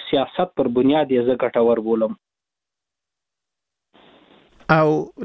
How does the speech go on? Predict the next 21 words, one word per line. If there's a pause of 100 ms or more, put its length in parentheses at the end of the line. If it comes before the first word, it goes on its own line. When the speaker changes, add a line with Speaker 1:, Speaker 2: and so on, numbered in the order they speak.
(220)
Speaker 2:
لنډ
فکر
کوئ (220)
حکومت (180)
په
همدغه
اندازه
باندې
چې
د
خصوصي
سکتور
اړتیا
ده (120)
ملاتړ
یې
کوي،
ځکه
په
ظاهره
خو